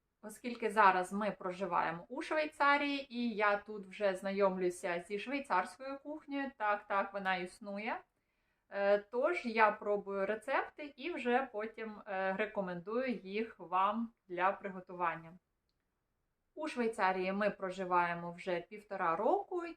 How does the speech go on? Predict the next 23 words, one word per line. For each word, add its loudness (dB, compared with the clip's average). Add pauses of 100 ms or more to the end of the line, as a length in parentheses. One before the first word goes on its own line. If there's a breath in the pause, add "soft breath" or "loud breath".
і -6
вже 0
буду -6
з -12
вами 0
ділитися -2
якимись -4
нашими -2 (100)
побутовими -2
моментами, -2 (440)
е, 0
що 0
з -4
медициною, 2
з -8
транспортом, -2
що, -2
як, 0
де, -2
коли, -4
буду -2
все -2
розповідати. -6